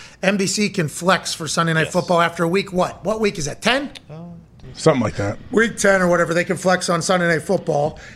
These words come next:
Speaker 1: And then Fox and C B S allegedly will be able to bid on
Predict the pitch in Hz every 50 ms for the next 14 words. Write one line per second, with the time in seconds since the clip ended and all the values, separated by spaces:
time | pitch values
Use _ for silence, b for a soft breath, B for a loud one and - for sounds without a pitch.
0 | B B - - 196 180 175 170 175 175 170 160 - - 190 190 196 196 - -
1 | 185 175 - - 196 180 170 180 180 175 151 - 180 160 156 185 208 214 175 190
2 | 196 190 170 165 170 143 175 175 175 160 165 156 135 117 - 196 202 214 208 214
3 | - 196 175 165